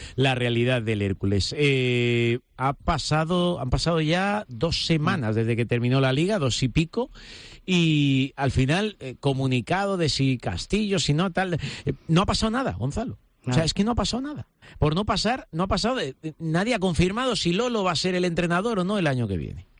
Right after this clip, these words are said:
Speaker 2: Sí, es que estamos otra vez repitiendo los
Speaker 1: Cuidado que
Speaker 2: mismos
Speaker 1: nos
Speaker 2: er-
Speaker 1: metemos en junio ya, ¿eh?
Speaker 2: Sí, sí, vamos a cometer los mismos errores, si es que los hacemos siempre. Y hay una cosa que, eh, esto es personal mío, ¿eh? Yo respeto todas las opiniones. Hay gente que opina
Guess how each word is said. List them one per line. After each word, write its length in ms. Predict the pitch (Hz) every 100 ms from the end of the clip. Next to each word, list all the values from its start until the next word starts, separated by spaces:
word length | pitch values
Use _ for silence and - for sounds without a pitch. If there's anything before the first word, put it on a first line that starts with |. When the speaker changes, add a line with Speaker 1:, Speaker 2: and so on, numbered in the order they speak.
| -
Speaker 2:
Sí, 260 | - 123 104
es 240 | 120 123
que 180 | 165 135
estamos 320 | 117 - 165 170
otra 180 | 160
vez 160 | 156 160
repitiendo 480 | 156 143 123 135 143
los 60 | 143
Speaker 1:
Cuidado 160 | 170
que 60 | 240 254
Speaker 2:
mismos 80 |
Speaker 1:
nos 100 | 226
Speaker 2:
er- 40 | 196
Speaker 1:
metemos 380 | 170 190 240 214
en 80 |
junio 360 | 139 135 123 92
ya, 200 | 71 64
¿eh? 140 | 101 214
Speaker 2:
Sí, 120 | 165
sí, 360 | 139 139 127 82
vamos 280 | 98 156
a 60 | 156
cometer 280 | 113 - 135
los 100 | 127
mismos 220 | 117 113
errores, 320 | 92 101 117
si 80 | -
es 60 | -
que 220 | 139 117
los 200 | 101 101
hacemos 360 | 98 95 107 107
siempre. 360 | 139 139 117 - - 127
Y 160 | 131 131
hay 240 | 135 170
una 200 | 233 202
cosa 300 | 190 190 196
que, 680 | 160 131 117 123 113 107 104
eh, 120 | 98 - _ _ -
esto 180 | - 156
es 80 |
personal 420 | - 120 120 110 101
mío, 240 | 87 82
¿eh? 160 | 139 127
Yo 120 | 131
respeto 380 | 131 - 135 123
todas 180 | 123
las 140 | 113 113
opiniones. 440 | 101 90 82 80
Hay 100 | 110
gente 300 | 110 135 151
que 140 | - 135
opina 500 | 110 151 156 175